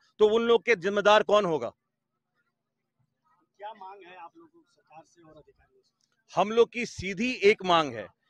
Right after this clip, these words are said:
Speaker 1: कि आप जो गाइड बांध है, उसको जितना जल्दी हो,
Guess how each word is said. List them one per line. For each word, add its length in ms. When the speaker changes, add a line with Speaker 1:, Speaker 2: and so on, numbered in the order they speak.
Speaker 1:
कि 160
आप 280
जो 120
गाइड 400
बांध 340
है, 300
उसको 340
जितना 440
जल्दी 420
हो, 280